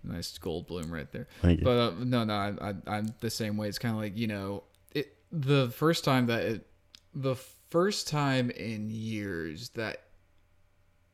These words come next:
Speaker 1: my dad's death really impacted me was this past July,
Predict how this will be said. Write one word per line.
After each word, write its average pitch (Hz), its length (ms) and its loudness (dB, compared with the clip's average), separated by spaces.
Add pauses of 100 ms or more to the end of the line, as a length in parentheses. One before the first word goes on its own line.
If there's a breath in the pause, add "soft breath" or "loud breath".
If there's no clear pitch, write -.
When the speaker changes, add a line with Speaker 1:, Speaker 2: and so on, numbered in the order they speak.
(380)
Speaker 1:
my 120 280 -2
dad's 107 580 -4
death 107 420 -6
really 98 380 -6
impacted 90 840 -10
me 76 280 -10
was 76 540 -10
this 76 260 -10
past - 480 -10
July, 71 480 -8